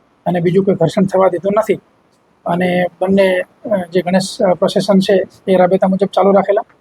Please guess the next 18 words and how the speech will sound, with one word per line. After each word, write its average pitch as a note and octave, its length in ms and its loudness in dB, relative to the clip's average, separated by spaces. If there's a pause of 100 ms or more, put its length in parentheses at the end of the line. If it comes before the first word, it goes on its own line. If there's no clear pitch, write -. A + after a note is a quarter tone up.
(420)
અને F#3 140 -2
બાકી F3+ 520 2
જે F#3+ 100 2
સામે F3+ 520 -6 (360)
અન્ય F#3+ 200 4
લોકો F3+ 220 0
જે F3 140 0
હતા F#3 240 2 (520)
એ G3 100 4
લોકોને F#3 420 2 (640)
એમના F#3+ 200 2
ઘરમાં E3 360 0 (160)
પરત D#4 220 2
કરી F3 160 -2
દીધેલા. D#3+ 400 -2 (560)
અને F#3+ 140 -2
આ G#3+ 160 2
બાબતે G3+ 760 2